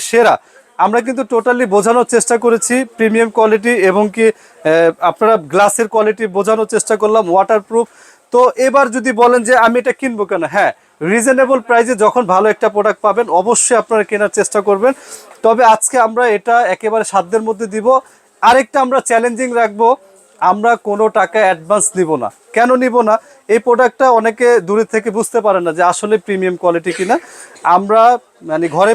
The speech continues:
পৌঁছায় দিব, then তারপর টাকা। তো আজকে এই প্রোডাক্টটা মানে বাজার মূল্য মানে কোম্পানি থেকে নির্ধারিত করা হয়েছিল চার হাজার সাতশো টাকা, কিন্তু আমরা রিকোয়েস্ট করে বারোশো টাকা ক্যাশব্যাক দিয়ে মাত্র পঁয়ত্রিশশো টাকায় দিয়েছি। একটু চিন্তা করেন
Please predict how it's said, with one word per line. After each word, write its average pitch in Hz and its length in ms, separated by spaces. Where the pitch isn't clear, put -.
পৌঁছায় 254 380
দিব, 254 120
then 226 120
তারপর 180 260
টাকা। 131 200
তো 226 60
আজকে 277 300
এই 285 60
প্রোডাক্টটা 240 500
মানে 185 140
বাজার 220 320
মূল্য 240 160
মানে 220 100
কোম্পানি 233 340
থেকে 220 160
নির্ধারিত 214 360
করা 208 220
হয়েছিল 220 320
চার 208 220
হাজার 233 200
সাতশো 233 380
টাকা, 247 160
কিন্তু 226 240
আমরা 208 180
রিকোয়েস্ট 226 380
করে 214 120
বারোশো 196 360
টাকা 202 140
ক্যাশব্যাক 190 460
দিয়ে 214 140
মাত্র 185 320
পঁয়ত্রিশশো 190 540
টাকায় 151 240
দিয়েছি। 127 260
একটু - 160
চিন্তা 262 320
করেন 240 200